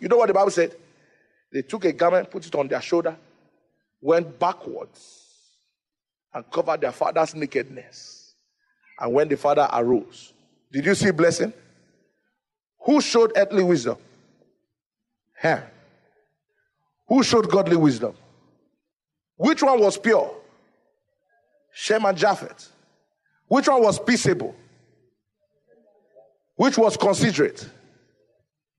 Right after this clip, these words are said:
So whenever you find yourself in a situation, in fact, if you see people start laughing at another person who is in a state of downfall, it's an opportunity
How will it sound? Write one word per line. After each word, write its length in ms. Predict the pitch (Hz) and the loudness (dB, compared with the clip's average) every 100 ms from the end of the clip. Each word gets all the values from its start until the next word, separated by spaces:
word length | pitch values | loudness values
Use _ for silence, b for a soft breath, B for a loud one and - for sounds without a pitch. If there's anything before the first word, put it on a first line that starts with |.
| _ _ _ _ _ _ _ | _ _ _ _ _ _ _
So 360 | - 160 139 - | -2 2 2 0
whenever 760 | - 143 156 156 - 226 254 277 | -2 0 0 -2 0 0 2 0
you 160 | 240 220 | 0 -2
find 380 | - 220 240 | -2 -2 0
yourself 440 | 196 185 - 220 208 | 0 0 2 0 0
in 120 | 175 | -2
a 40 | |
situation, 540 | 156 156 - 185 - 117 _ _ _ _ _ _ _ _ _ _ _ _ _ _ _ _ _ - | -2 -4 0 0 0 -6 _ _ _ _ _ _ _ _ _ _ _ _ _ _ _ _ _ -6
in 140 | 156 | -4
fact, 400 | - 233 196 - | -2 -2 -2 -6
if 120 | 170 | -8
you 60 | 165 | -6
see 180 | - 254 | -4 -4
people 300 | - 196 208 | -2 -6 -6
start 320 | - 220 214 | -2 0 0
laughing 320 | 202 185 220 | 0 -2 -2
at 60 | 185 | 0
another 260 | 165 185 185 | 2 0 0
person 540 | 190 - 180 185 190 _ - | 0 0 0 -2 -8 _ -4
who 160 | 220 | -4
is 380 | 190 156 - - _ _ _ _ _ _ | -4 -10 -10 -18 _ _ _ _ _ _
in 120 | 147 | -4
a 80 | 156 | -4
state 260 | 147 185 180 | 0 0 2
of 160 | 143 151 | 0 2
downfall, 640 | 151 156 - 139 - - _ _ _ _ _ _ _ | 0 0 0 -2 -2 -8 _ _ _ _ _ _ _
it's 120 | 143 | -6
an 120 | 143 139 | -2 -2
opportunity 800 | - 127 - 156 143 - 113 | -2 -4 -2 -2 -2 -8 -18